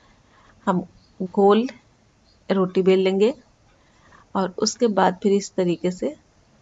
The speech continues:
दोनों तरफ से इसको फोल्ड करके और उसके बाद फिर दोनों तरफ से फोल्ड करके स्क्वायर बना लेंगे। तो ये हमारा स्क्वायर पराठा बन जाएगा और उसके बाद इसे बेल लेंगे।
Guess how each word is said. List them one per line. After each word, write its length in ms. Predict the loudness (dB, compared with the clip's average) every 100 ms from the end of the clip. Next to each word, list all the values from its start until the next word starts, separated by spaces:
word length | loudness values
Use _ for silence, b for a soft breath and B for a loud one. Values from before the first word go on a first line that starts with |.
| _ _ _
दोनों 280 | -2 0 2
तरफ 220 | 2 0
से 140 | 0 -2
इसको 240 | 0 -4
फोल्ड 360 | 0 4 4 2
करके 400 | -2 -4 -6 -10 -12 _ _ _ _ _ -4
और 140 | -4 -4
उसके 240 | -8 -4
बाद 200 | -2 -2 -2
फिर 200 | -8 -8 -6
दोनों 240 | -2 0 0
तरफ 200 | -4 -4
से 100 | -6
फोल्ड 300 | -2 -2 -2
करके 260 | -4 -6 -8
स्क्वायर 440 | -8 -2 0 0
बना 240 | -2 -2 -4
लेंगे। 380 | -4 -6 -8 -12 b b b _ _ _ _ -10
तो 100 | -8 -2
ये 140 | 0 2
हमारा 380 | 2 2 2 -2
स्क्वायर 360 | -2 0 0
पराठा 460 | 0 0 0 -2 -8 -10 _ _ _ _ _ _ _ _ _ _ _ _ _ _ _ _ _ _ _ _ _ _ _ _ -4
बन 180 | -4 -2
जाएगा 380 | -2 -2 -2 -2
और 200 | -2 -2
उसके 240 | -2 0
बाद 220 | 2 2
इसे 320 | 0 -4 -8 -8 _ _ _ -6
बेल 300 | 0 2 2
लेंगे। 420 | -2 -4 -6